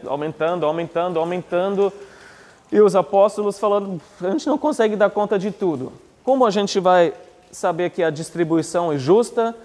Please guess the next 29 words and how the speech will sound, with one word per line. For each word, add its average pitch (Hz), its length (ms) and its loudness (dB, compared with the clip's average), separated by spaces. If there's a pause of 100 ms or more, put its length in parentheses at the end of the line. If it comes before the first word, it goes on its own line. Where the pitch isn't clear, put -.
(160)
e 220 100 -2
que - 100 0
a 208 80 2
gente 208 240 -4
ainda 214 220 0
cuida 226 480 0
da 190 220 0
igreja 190 420 0
espiritualmente?" 208 920 -4 (840)
E 254 120 0
aí, 208 240 2
o 202 40 -6
que 202 180 -8
que - 80 -6
eles 202 180 -4
fizeram? 147 540 0 (280)
Escolheram 170 600 -2
sete 180 500 -4
homens, 180 720 -2 (320)
entre 202 360 0
eles 185 400 2
sete - 380 -4
homens 180 340 0
de 196 120 -6
Deus, 185 560 0 (280)
pra 180 160 0
cuidar 156 760 2
daquela 170 380 0
distribuição, 170 920 -6